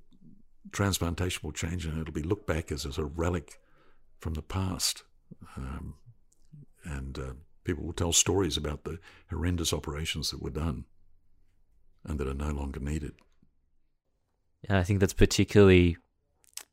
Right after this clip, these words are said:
Speaker 2: if you like, timely because of what's going on at the moment. I think,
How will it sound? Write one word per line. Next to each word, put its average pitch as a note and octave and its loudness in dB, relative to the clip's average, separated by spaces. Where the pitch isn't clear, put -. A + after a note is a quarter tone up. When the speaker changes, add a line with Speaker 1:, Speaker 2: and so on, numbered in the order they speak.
Speaker 2:
if - -14
you E2+ 2
like, E2+ 0
timely E2+ 0
because F2 -4
of F2 -4
what's E2+ -4
going E2+ 0
on E2 -2
at - -8
the D#2+ -8
moment. E2+ -4
I E2 -6
think, E2 -8